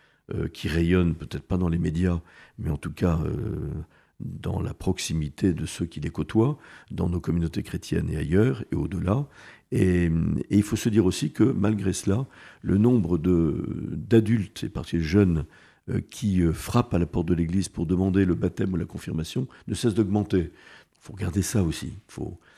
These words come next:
euh, il faut penser aux victimes, mais pas focaliser, euh, sur des figures qui, qui sont des, en effet de contre-témoignages, euh,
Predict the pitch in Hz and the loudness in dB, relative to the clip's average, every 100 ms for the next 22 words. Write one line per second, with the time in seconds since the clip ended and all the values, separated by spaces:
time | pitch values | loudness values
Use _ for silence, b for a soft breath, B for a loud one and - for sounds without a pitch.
0 | b b - 80 80 82 - 78 78 76 | b b -10 -8 -8 -10 -10 -10 -8 -10
1 | 82 _ 110 104 - 85 76 - 80 107 | -14 _ 4 4 4 2 2 -4 0 2
2 | 147 160 B B B - - - 104 - | 2 -2 B B B -8 -2 2 2 2
3 | 110 - 95 78 85 113 - - - - | -2 0 -4 0 2 0 -2 -10 -10 -4
4 | 80 76 - 76 85 98 - - 76 73 | -4 -4 -8 -4 0 0 -4 -10 -10 -10
5 | b b b - - 85 - - - 76 | b b b -14 -10 -8 -6 -8 -6 -6
6 | - - - - - 73 - - 73 80 | -8 -6 -6 -6 -10 -12 -10 -10 -8 -4
7 | 80 87 90 73 - b b b _ - | -2 -2 -2 -10 -12 b b b _ -12
8 | 80 80 | -10 -10